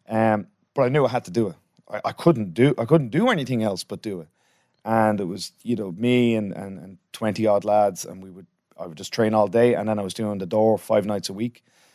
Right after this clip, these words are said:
So I'd, I always remember I had this monster of a Liverpool fella as a private student,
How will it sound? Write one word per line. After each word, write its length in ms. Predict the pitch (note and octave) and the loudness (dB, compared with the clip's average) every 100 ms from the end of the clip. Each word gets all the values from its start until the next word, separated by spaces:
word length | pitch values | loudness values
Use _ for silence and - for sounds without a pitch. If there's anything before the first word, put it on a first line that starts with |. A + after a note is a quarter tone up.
| _ _ _ | _ _ _
So 240 | - G2+ G2 | 0 4 4
I'd, 220 | F#2+ - - _ _ | 2 -2 -16 _ _
I 100 | A2 | 0
always 220 | D3 E3 | 2 2
remember 340 | D#3+ D3+ D3 C3 | 2 2 2 2
I 60 | G#2 | 2
had 240 | C#3+ B2 | 0 2
this 260 | C3+ A2+ - | 2 2 0
monster 720 | A2 A2 A#2+ C#3 D3+ - A#2 G2+ | -4 0 4 4 4 0 2 2
of 140 | G2 | 0
a 60 | G#2 | 2
Liverpool 500 | A#2 A2+ - A2 F#2+ | 4 4 2 -2 0
fella 460 | A2 G2+ G2 F2+ _ _ | 2 2 2 -4 _ _
as 160 | G#2 F#2 | -10 -8
a 60 | F#2 | -8
private 360 | - A#2+ A2 | 2 4 4
student, 500 | - A#2 C3 D3+ - | -2 0 0 -2 -8